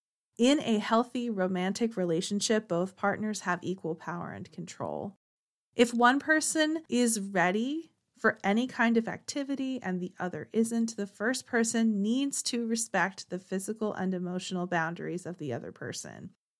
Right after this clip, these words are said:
If someone is pressuring you to engage in sexual activities, that's not healthy. If someone is forcing you to engage in those activities, that is sexual assault and it's illegal.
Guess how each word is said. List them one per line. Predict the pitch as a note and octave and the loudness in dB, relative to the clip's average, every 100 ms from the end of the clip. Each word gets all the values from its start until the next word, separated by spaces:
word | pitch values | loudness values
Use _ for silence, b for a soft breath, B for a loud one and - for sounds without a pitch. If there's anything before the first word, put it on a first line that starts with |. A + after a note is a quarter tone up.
| _ _ _ - | _ _ _ -4
If | B3+ | -2
someone | - C4 D4 D#4 | 4 4 6 2
is | D4+ | 0
pressuring | - - C#4 F4 - B3+ G3+ F#3 | -6 -2 2 2 2 2 2 2
you | E3 D#3 | -2 -6
to | E3+ F3 E3 | -10 -8 -6
engage | E3+ E3+ G3+ A#3 A3+ | -8 -4 -2 -2 0
in | G3 | -4
sexual | F#3 D#3 - D#3+ | -2 -6 -4 -6
activities, | F#2+ - F#3 E3+ D#3 D3 E3+ - _ _ - | -8 -8 -10 -8 -10 -8 -8 -10 _ _ 4
that's | G#3 G#3+ | 4 4
not | A3 G3 F#3+ | 0 0 0
healthy. | F3 F3 - - - _ _ _ - | -2 -2 -8 -10 -14 _ _ _ 0
If | A#3 | 2
someone | - C#4 C#4+ C4 | 4 4 4 2
is | A#3+ | 0
forcing | - A#3 A#3 A#3+ B3 A3+ | -2 2 4 4 0 0
you | G3+ E3+ | 0 -2
to | - F3 | -2 -4
engage | D#3+ E3+ D#3+ D#3+ E3 | -4 -6 -6 -4 -6
in | E3 | -6
those | E3 D#3+ | -6 -8
activities, | C3 - E3 E3+ D3+ D#3+ F3 | -8 -6 -6 -4 -6 -4 -6
that | - G3+ | 0 2
is | A3 A3+ | 2 2
sexual | G#3 G3 - G3 F#3+ | 0 -2 -2 0 0
assault | F#3 D3+ C3 - - | 0 -2 -2 -4 -4
and | F3+ E3 | -2 -2
it's | F3 F#3+ | -4 -4
illegal. | F#3 F3+ - E2+ A#1 | -4 -4 -4 -8 -8